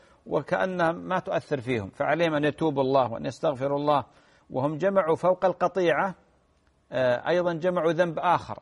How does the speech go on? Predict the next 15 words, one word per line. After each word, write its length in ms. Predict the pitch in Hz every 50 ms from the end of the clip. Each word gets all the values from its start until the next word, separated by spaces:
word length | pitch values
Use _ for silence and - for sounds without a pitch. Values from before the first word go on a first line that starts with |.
| - _ -
تدري 260 | 151 160 165 170 175
ما 160 | 175 180 180
هو 160 | 170 170 170
يا 80 | 170 160
عبد 220 | 139 151 156 156
الله؟ 320 | 175 175 180 190 196 185 - - _ _ _ _ _ _ _ _ _ _ _ -
آه، 560 | - 135 131 131 127 127 127 123 123 123 - 143
إحزان 440 | - - 143 147 180 180 175 170
الوالدين، 680 | 165 160 156 156 151 147 139 143 135 139 139 120 92 - - _ _ _ _ _ _ _ _ _ _ _ _ _ _ _ -
لأن 340 | - 123 123 139 143 147 147
هذا 300 | 143 165 175 170 170 160
من 200 | 160 156 143 143
عدم 320 | 139 165 175 170 170 165
البر 400 | 160 151 143 175 170 165 160 113
أيضًا، 320 | 143 151 139 120 110 95